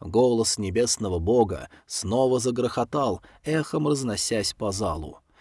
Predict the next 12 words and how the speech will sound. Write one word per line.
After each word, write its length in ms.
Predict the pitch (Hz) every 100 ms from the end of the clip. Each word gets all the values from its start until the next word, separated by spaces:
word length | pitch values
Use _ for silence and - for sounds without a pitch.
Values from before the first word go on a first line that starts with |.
| -
Однако 440 | - 131 147 147 131
Хан 240 | 127 110
Сень 380 | - 151 156 151
пока 340 | - 117 156
не 100 | 151
доставал 560 | 143 - - 107 151 151
свое 380 | - 151 147 143
стальное 560 | - 147 139 143 139
перо, 480 | 127 151 151 117 - - -
он 220 | - 175 160
просто 360 | 160 139 -
спросил: 680 | 147 - 151 - - 82 -